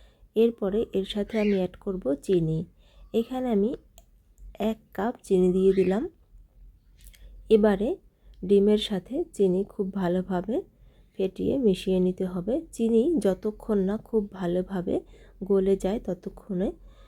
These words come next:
বিটার দিয়ে এভাবে বিট করে নিতে হবে। বিটারের স্পিড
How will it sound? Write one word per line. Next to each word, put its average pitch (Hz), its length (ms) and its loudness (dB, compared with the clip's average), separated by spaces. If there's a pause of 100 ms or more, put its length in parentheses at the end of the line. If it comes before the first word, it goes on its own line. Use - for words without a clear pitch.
(340)
বিটার 180 420 0
দিয়ে 214 280 0
এভাবে 190 400 -4
বিট 190 260 0
করে 165 260 -2
নিতে 165 280 -4
হবে। 165 320 -4 (560)
বিটারের 233 600 4
স্পিড - 360 2